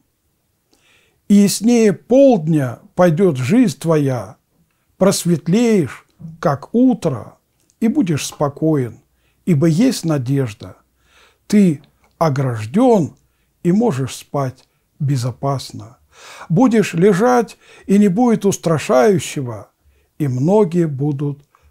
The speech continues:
заискивать у тебя. Действительно, счастье человеческой жизни — это распознать намерение Божие относительно самого себя.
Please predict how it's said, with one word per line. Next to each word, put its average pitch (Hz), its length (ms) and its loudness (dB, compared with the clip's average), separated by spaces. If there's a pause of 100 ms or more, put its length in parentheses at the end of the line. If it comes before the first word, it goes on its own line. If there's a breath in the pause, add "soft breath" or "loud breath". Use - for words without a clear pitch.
(100)
заискивать 120 960 -12 (220)
у 127 100 -14
тебя. 110 480 -18 (1400 soft breath)
Действительно, 185 640 2
счастье 165 400 -2
человеческой 151 720 -2
жизни — 170 480 2
это 139 200 -8
распознать 151 640 -4
намерение 151 560 -4
Божие 160 540 -2
относительно 139 680 -10
самого 131 460 -8
себя. 147 500 -10